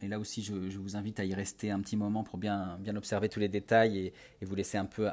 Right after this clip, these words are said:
impressionner et bercer par, euh, par la beauté des lieux. Mais donc nous sortons de cette salle, nous empruntons une petite ouverture qui se trouve à gauche de la cheminée,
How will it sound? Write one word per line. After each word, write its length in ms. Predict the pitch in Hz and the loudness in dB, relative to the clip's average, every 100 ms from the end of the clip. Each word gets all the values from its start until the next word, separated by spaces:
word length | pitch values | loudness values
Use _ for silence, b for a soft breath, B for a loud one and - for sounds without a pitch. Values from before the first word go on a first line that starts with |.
| - - - | -2 -16 -8
impressionner 600 | 104 - 110 - 110 113 | -6 0 0 2 4 6
et 60 | 101 | 6
bercer 420 | 110 - - 113 | 4 4 0 2
par, 260 | 107 92 | 2 2
euh, 120 | 90 87 B B | 0 -6 B B
par 140 | 101 104 | 4 4
la 80 | |
beauté 220 | 104 107 101 | 4 2 2
des 120 | 104 | 2
lieux. 300 | 104 151 - b b b b b b | 4 4 2 b b b b b b
Mais 60 | |
donc 140 | 127 139 | 2 4
nous 80 | 127 | 2
sortons 240 | 135 151 | 2 2
de 60 | 135 | 2
cette 180 | 127 | 0
salle, 380 | - 135 143 170 | 2 4 6 6
nous 180 | 135 113 | 4 2
empruntons 400 | - 135 123 135 | 2 2 2 4
une 100 | 117 | 2
petite 260 | 135 127 147 | 0 -2 4
ouverture 420 | 139 131 147 - | 4 4 0 0
qui 100 | - | -2
se 40 | |
trouve 180 | - 123 | 2 6
à 80 | 107 | 6
gauche 200 | 135 139 | 6 4
de 60 | |
la 100 | 117 | 4
cheminée, 480 | 107 110 107 107 135 | 4 2 2 4 2